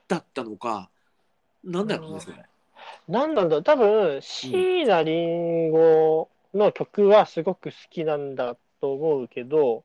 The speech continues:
Speaker 1: うん。
Speaker 2: えっと、椎名林檎こそ、
Speaker 1: うん。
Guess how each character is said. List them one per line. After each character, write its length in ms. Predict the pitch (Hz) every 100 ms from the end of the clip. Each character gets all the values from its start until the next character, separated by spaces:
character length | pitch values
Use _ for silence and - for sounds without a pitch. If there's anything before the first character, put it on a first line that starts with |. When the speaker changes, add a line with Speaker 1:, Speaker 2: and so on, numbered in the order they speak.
| -
Speaker 1:
う 40 |
ん。 220 | 156 127 95 - - - - - - -
Speaker 2:
え 280 | 147 143
っ 120 | 147 -
と、 720 | 151 147 147 147 143 139 135 - _ _ _ _ _ _ _ _ _ _ _ _
椎 300 | - - 330
名 120 | 302 185
林 280 | 165 160
檎 280 | 160 160 147 - _ _ -
こ 180 | -
そ、 460 | - 165 151 127 - _ _ -
Speaker 1:
う 60 |
ん。 200 | 143 95